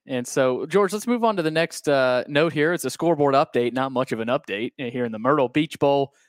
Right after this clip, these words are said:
Marshall leads uconn twenty-eight to seven late in the third quarter. UConn's been a big zero today.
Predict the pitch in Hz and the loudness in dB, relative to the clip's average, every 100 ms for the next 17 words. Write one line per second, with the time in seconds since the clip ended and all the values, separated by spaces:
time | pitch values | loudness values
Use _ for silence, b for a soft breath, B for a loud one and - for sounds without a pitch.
0 | _ 135 165 - 156 139 143 127 139 147 | _ 2 2 2 0 2 0 0 -2 0
1 | 147 131 - 156 147 135 135 113 151 131 | -2 -2 -6 -4 -2 -2 -4 -4 0 0
2 | 117 110 b b b 131 135 - 131 120 | -2 -6 b b b 0 0 0 -4 -4
3 | - 131 120 - 143 135 117 123 147 143 | -2 -2 -2 -2 0 0 -2 -4 -4 -2
4 | 117 120 123 117 110 151 131 113 127 147 | -2 -2 -2 -2 -2 -2 -2 -4 -2 0
5 | 113 110 110 110 95 | 0 -2 -6 -10 -12